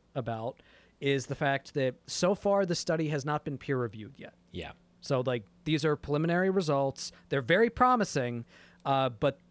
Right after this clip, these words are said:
Speaker 1: it has not been peer-reviewed yet.
Speaker 2: Mm-hmm.
Speaker 1: And of course, even if it does get peer-reviewed, if, even if this vaccine does end up being,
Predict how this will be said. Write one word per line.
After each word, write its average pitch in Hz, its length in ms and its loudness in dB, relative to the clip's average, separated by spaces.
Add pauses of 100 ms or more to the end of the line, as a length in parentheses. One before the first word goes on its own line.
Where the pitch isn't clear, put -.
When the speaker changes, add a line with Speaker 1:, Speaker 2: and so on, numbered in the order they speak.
(100)
Speaker 1:
it 143 180 -2
has 143 220 0
not 156 200 0
been 175 120 0
peer-reviewed 143 580 -2
yet. 110 240 -8 (200)
Speaker 2:
Mm-hmm. 90 240 -12
Speaker 1:
And 151 160 0
of 139 160 -4
course, 180 560 2
even 170 240 0
if 156 80 0
it 143 100 -2
does 208 200 2
get 208 180 -2
peer-reviewed, 165 520 0
if, 135 160 -2
even 160 240 -2
if 147 100 -6
this 143 220 -2 (240)
vaccine 147 500 -2
does 143 340 0
end 151 180 -4
up 139 220 -2
being, 139 400 -2